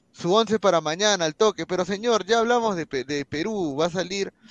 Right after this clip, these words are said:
con Galés en el arco, línea de cuatro defensores con Araujo y, y,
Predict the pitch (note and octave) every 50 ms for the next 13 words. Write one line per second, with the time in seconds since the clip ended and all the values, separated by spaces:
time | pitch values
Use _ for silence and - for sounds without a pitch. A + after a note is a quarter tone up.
0 | - - _ _ _ D3 C#3+ C3+ C3 C3 C#3 D#3 F3+ F#3+ - F#3 F3+ D3+ C#3+ D3
1 | E3+ F#3 F#3+ G3 F#3 - - F#3 F#3 E3 E3 F3+ F#3+ F3+ E3 D3+ - F3+ F3 F3
2 | F#3 D3+ D3 C3 - F#3 E3+ F3+ - - C#3 B2 C3+ D#3 E3+ F3+ F3 - F3+ F3
3 | E3+ D#3 A2+ A#2+ B2+ B2+ B2 A#2+ B2 C3+ D3+ B2+ - _ - C3 C3 B2+ B2 A#2+
4 | A#2+ A#2+ A#2 A#2 A2+ A2 G#2+ G#2+ G#2+ G#2+ G#2 G#2